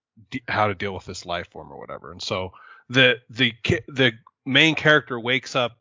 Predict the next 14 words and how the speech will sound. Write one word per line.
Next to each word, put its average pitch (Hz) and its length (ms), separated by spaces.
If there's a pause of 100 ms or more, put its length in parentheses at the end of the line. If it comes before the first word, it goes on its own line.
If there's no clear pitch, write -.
(140)
essentially 110 500
on 127 300
the 117 80
spacecraft 98 960 (500)
with 120 500 (560)
coma, 160 840 (560)
what 160 320
would 165 100
you 156 60
call 147 200
it? - 100
Coma-induced, 165 800
coma-caused 156 920
amnesia. 139 640